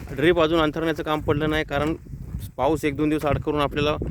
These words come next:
अर्धा तास, पंधरा मिनिट असा चालूच असतो, त्यामुळं अजून खत पण द्यायची गरज पडली नाही आपल्याला. दुसरा डोस, बेसल डोस आपण बेडमध्ये दिला होता, परंतु आता बेडमध्ये दाबून दिल्यानंतर,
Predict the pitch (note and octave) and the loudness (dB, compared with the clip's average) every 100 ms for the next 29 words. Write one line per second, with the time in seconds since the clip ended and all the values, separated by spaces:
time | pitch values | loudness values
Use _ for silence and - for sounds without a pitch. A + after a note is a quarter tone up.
0 | - - - A#2+ C#3 - C3+ C#3 - C#3 | -6 -6 -2 2 2 2 0 -2 -2 -4
1 | C3 C3+ C3 C3 C3 C3 C3 A#2+ - - | 0 0 -2 -4 -4 -4 0 -2 -2 -4
2 | - - - C3 C#3+ C3 D3 D3+ - - | -6 -8 -2 2 4 4 2 -2 -4 -4
3 | - D#3+ - F3 E3 D#3 D3 F3 F3 C#3 | -4 -4 -2 0 2 2 2 -2 -6 -2
4 | C#3+ C#3+ - E3+ D3+ B2+ G#2+ G2+ G2 G2+ | -2 -2 -2 0 0 -2 -4 -8 -10 -12
5 | - - - - - - - C3 D#3 E3+ | -14 -16 -14 -14 -12 -12 -8 -6 4 4
6 | A2+ G2+ B2 C3+ D#3 E3 E3 - F3 F3 | 4 0 -4 -2 -2 0 0 0 0 2
7 | E3+ E3+ E3 D#3 C3 G#2+ A#2 B2 - C#3+ | 2 2 0 0 -2 -2 -8 -16 -6 -4
8 | C#3+ D#3+ D3+ E3 E3+ F3 D3 D3+ D#3 D3+ | -2 -2 -2 0 -2 0 2 2 2 0
9 | D3+ D#3 D#3 D#3+ D#3+ D#3 E3+ | 0 0 0 0 0 -2 -4